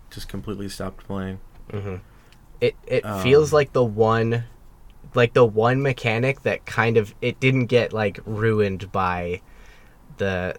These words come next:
Speaker 2: the lacklusterness of the rest of the game. Like, that's the one thing I will probably always remem-, fo-,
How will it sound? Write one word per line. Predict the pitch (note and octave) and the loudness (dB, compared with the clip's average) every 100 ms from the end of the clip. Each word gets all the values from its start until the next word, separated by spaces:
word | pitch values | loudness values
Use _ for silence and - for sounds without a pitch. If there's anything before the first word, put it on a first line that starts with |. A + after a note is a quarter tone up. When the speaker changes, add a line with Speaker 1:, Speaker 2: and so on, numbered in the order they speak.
| - | -6
Speaker 2:
the | A2 | -2
lacklusterness | G#2 G2 F#2+ G2 F#2+ - G2+ F#2+ F#2 - | 0 0 0 -6 -8 -4 -4 -4 -6 -6
of | F#2 F2 | -6 -6
the | F2+ | -4
rest | F2+ - | -6 -6
of | F2+ | -10
the | E2 | -8
game. | C#2 C#2 | -10 -10
Like, | F#2+ F#2+ - | -8 -8 -4
that's | G#2+ B2 - | 0 0 2
the | C#3+ | 2
one | A2+ A2+ A2 G#2 | 4 4 4 0
thing | - G#2 | -2 -2
I | G2 | 0
will | G2+ F#2 | -2 -2
probably | G2+ G2 G2 | -2 0 0
always | F2+ F#2+ G2+ | -2 -2 -2
remem-, | G2 F#2+ F#2 | -2 -6 -8
fo-, | - E2+ | -10 -12